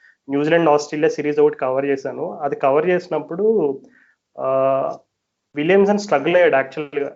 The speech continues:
జాంపా బౌలింగ్ వేస్తున్నప్పుడు, ఆ, నాకు తెలిసి మెల్బోర్న్‌లోనో సిడ్నీలోనో.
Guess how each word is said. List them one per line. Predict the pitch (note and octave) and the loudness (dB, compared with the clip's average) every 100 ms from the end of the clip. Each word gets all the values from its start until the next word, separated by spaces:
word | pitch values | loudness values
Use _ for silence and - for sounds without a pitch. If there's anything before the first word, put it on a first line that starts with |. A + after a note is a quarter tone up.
| C3 | -4
జాంపా | C3+ C3+ D3 | 0 0 0
బౌలింగ్ | D#3 C#3+ D3 D3+ | 2 2 2 0
వేస్తున్నప్పుడు, | C#3+ - C#3+ C#3+ D#3+ A3 F3+ | -2 -4 -6 -6 -2 0 0
ఆ, | C#3 C3 C3 | 0 0 -2
నాకు | C3+ C#3 | -2 -2
తెలిసి | C#3 D3 D3 | 0 -2 -2
మెల్బోర్న్‌లోనో | C#3+ C3+ C#3+ E3+ E3 F3 | -2 0 0 0 0 0
సిడ్నీలోనో. | E3 C3+ D3 D3+ C#3 B2+ F#3+ | -2 -2 -2 0 -2 -4 -6